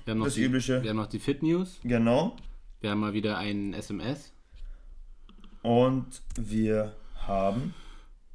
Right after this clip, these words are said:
Speaker 1: Montagsmotivation natürlich.
Speaker 2: Richtig.
Speaker 1: Und mal wieder Songs für die Playlist.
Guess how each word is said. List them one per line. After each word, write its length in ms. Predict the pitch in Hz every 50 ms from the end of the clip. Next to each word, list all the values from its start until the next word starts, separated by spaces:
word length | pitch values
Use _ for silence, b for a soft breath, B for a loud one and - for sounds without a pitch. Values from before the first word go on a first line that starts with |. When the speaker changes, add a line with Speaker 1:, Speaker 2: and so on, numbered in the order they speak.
| - - - - - - -
Speaker 1:
Montagsmotivation 1200 | 113 117 120 127 120 - 240 160 151 - - 160 156 - 156 143 147 143 - - 147 151 156 160
natürlich. 580 | 156 147 139 - 147 151 160 180 180 - - - - - - - -
Speaker 2:
Richtig. 520 | - 98 98 95 - 139 156 190 - - -
Speaker 1:
Und 120 | - 110 113
mal 140 | 120 113 113
wieder 180 | 117 120 113
Songs 340 | 113 - 120 110 107 107 -
für 100 | - 113
die 60 | 107 101
Playlist. 560 | - 113 98 92 90 - 117 - - -